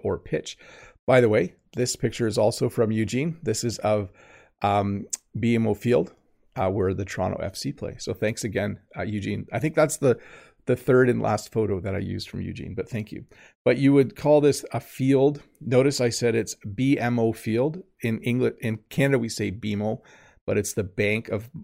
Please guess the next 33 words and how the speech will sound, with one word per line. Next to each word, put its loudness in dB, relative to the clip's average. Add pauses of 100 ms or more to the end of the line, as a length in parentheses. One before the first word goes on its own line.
Montreal, -4
I -8
think, -8
B -8
M -8
O. -8 (520)
Um, -4
so -6
this 2
is -2
B 0
M 2
O 4
Field -2 (240)
where -4
the -4
Toronto -10
F -8
C -10
play. -12 (440)
Um, 2 (220)
in 4
different 6
parts 2
of -2
the -2
world, 4
you -2
might -2
call -2
it -4
a -8
pitch -8